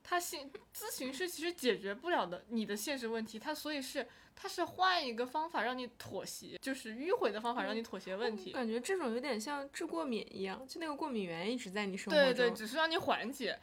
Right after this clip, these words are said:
Speaker 2: 对。
Speaker 1: 还包括我之前看那个《了不起的麦瑟尔夫人》，它里面有一句话叫说什么，“原谅只是换一种方式放下。”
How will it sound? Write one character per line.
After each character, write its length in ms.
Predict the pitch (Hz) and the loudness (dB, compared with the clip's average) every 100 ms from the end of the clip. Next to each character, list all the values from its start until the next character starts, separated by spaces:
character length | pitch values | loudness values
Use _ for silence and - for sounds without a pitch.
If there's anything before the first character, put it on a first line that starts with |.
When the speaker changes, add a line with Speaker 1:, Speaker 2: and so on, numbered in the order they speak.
| - | -2
Speaker 2:
对。 220 | 240 214 | 0 2
Speaker 1:
还 60 | 349 | 4
包 120 | 359 | 4
括 140 | 359 | 2
我 80 | 247 | -2
之 160 | 220 294 | -2 -4
前 220 | 240 208 | -4 -4
看 200 | 302 285 | -4 -4
那 80 | 269 | -2
个 100 | 247 | 0
《了 160 | 202 | -2
不 80 | 262 | -4
起 160 | - 208 | -6 -6
的 60 | |
麦 200 | 208 247 | -2 0
瑟 140 | 247 233 | 0 -4
尔 40 | |
夫 200 | 202 240 | -6 -4
人》， 180 | 269 226 | -2 -2
它 120 | 254 | -2
里 120 | 285 220 | -2 -2
面 160 | 196 | -4
有 160 | 220 185 | -4 -6
一 40 | |
句 100 | - | -8
话 320 | 240 277 254 | -6 -2 -2
叫 400 | 226 - 262 233 | -4 -4 -2 -2
说 240 | 233 247 247 | -4 -8 -8
什 100 | 190 | -6
么 160 | 190 - - - | -8 -8 -14 -16
，“原 300 | - 214 208 | -4 -2 0
谅 260 | 294 302 254 | 2 0 0
只 160 | 247 185 | -6 -10
是 380 | - 247 233 | -8 -2 -2
换 340 | 233 311 302 269 | -2 0 0 0
一 100 | 233 | -4
种 240 | 208 156 | -8 -10
方 480 | 185 247 240 254 269 | -6 -4 -4 -6 -10
式 460 | - - 254 233 214 | -12 -8 -4 -2 -2
放 340 | - 294 208 | 0 0 0
下。” 300 | 214 190 - | -2 -2 -4